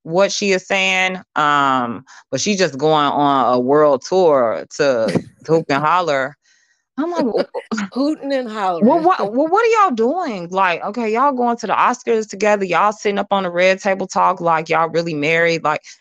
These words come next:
Speaker 1: uh, but
Speaker 2: Mm-hmm.
Speaker 1: y'all, y'all, it's a marriage, but it's not a mar-, like, do
Speaker 2: So
Speaker 1: y'all
Speaker 2: it's a
Speaker 1: live separate?
Speaker 2: sham.
Speaker 1: It's
Speaker 2: A
Speaker 1: a
Speaker 2: sham
Speaker 1: sham?
Speaker 2: of shambles. <laughs>
Speaker 1: Yeah, it is. Shambolic? <laughs>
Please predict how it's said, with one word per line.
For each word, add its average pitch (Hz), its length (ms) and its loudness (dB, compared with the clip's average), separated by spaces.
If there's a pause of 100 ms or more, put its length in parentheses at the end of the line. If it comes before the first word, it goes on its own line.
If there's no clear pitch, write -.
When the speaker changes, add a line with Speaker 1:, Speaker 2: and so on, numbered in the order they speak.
(880)
Speaker 1:
uh, 175 100 2
but 233 180 2
Speaker 2:
Mm-hmm. 285 80 0
Speaker 1:
y'all, 302 300 4
y'all, 262 500 2 (220)
it's 233 200 -2
a 220 60 -2
marriage, 247 560 0 (160)
but 202 240 0
it's 208 220 0
not 196 380 0
a 302 60 -2
mar-, 294 200 -2
like, 196 420 -2 (200)
do 175 120 -4
Speaker 2:
So 208 80 4
Speaker 1:
y'all 185 120 4
Speaker 2:
it's 185 100 -2
a - 20 2
Speaker 1:
live 330 200 4
separate? 277 340 0
Speaker 2:
sham. 160 280 -16 (440)
Speaker 1:
It's 349 180 2
Speaker 2:
A 302 80 4
Speaker 1:
a 254 40 2
Speaker 2:
sham 277 260 0
Speaker 1:
sham? 440 260 4
Speaker 2:
of 480 240 -2
shambles. 202 540 -10 (200)
<laughs> 269 160 -14
Speaker 1:
Yeah, 330 440 2
it 359 40 -2 (300)
is. 262 160 -2
Shambolic? 285 600 2 (220)
<laughs> 302 320 2